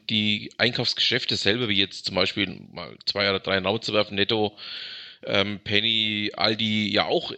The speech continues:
etwas in die Richtung anbieten oder eben auch Lidl, ähm,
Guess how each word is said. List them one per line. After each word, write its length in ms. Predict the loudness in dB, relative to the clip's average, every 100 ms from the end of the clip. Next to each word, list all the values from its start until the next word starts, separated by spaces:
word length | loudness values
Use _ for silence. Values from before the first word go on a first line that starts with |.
| 0
etwas 280 | 0 2 0
in 140 | -2 0
die 80 |
Richtung 260 | 0 2 2
anbieten 680 | 0 2 0 0 -2 -2 -4
oder 180 | 2 2
eben 140 | 2
auch 80 | -2
Lidl, 340 | 0 2 0 -2 -16 -18 -18 -20 _ _ _ _ _ _ -8 0
ähm, 320 | 2 2 -4